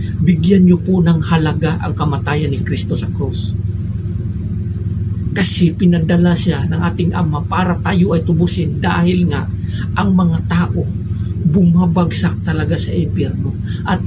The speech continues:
hindi gusto ng Diyos na ang tao mapaparusahan. Kaya pinadala niya ang kanyang buktong anak. Kasi noong unang panahon, walang tao na nakakilala ng Panginoon. Walang tao nakakilala ng Diyos,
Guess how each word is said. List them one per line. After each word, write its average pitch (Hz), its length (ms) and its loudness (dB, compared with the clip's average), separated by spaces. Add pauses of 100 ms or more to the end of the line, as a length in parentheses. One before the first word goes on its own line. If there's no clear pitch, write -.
hindi 190 480 4
gusto 170 480 2
ng 165 240 2
Diyos 147 320 -2
na 170 160 -4
ang 175 160 -2
tao 175 400 0 (440)
mapaparusahan. 165 960 0
Kaya 190 240 0
pinadala 185 520 2
niya 180 220 2
ang 175 60 -2
kanyang 170 320 2
buktong - 400 0
anak. - 240 -4 (580)
Kasi 214 320 0
noong 214 340 0
unang 196 300 2
panahon, 202 400 2
walang 180 400 2
tao 180 400 0
na 160 80 2
nakakilala 156 720 -2
ng 147 120 -4
Panginoon. 135 460 -2 (840)
Walang 180 400 0
tao 180 240 0
nakakilala 160 640 0
ng - 240 -4
Diyos, 151 240 -4